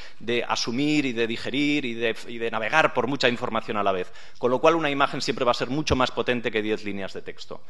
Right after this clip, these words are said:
Eh, aquí ven los contenidos, por ejemplo, pues, más vistos dentro de Internet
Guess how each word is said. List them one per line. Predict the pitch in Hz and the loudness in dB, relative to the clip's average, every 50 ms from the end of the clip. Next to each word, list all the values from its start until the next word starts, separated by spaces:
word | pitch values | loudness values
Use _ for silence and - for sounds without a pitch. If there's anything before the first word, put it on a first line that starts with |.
| - - - - | -10 -10 -10 -8
Eh, | - 123 - | -6 -6 -6
aquí | - - - 131 | -6 -4 -4 0
ven | 123 139 147 160 156 - - - - - | 0 0 0 0 -4 -8 -10 -10 -6 -6
los | - - | -6 -4
contenidos, | - 120 107 117 120 135 135 135 - | -4 -2 0 2 2 2 2 0 0
por | - 131 | 0 -2
ejemplo, | - - 135 127 120 135 143 135 - | 0 2 0 0 2 2 0 0 2
pues, | 117 113 110 - - - - | 0 0 0 0 -2 -6 -6
más | - 107 123 131 135 - - - - - - - - | -2 4 6 6 6 6 4 2 0 -2 -8 -8 -8
vistos | 104 107 117 156 151 - - - 139 135 113 - - - | -8 -4 -2 0 0 0 0 0 0 0 0 -2 -6 -6
dentro | - 104 113 117 127 117 135 127 | -4 -2 -2 -2 -2 0 0 2
de | 120 120 120 117 117 113 104 - | 4 4 4 4 4 2 2 -2
Internet | 123 117 107 127 110 117 127 131 135 - | -4 -2 -2 -2 -2 -2 -4 -4 -4 -4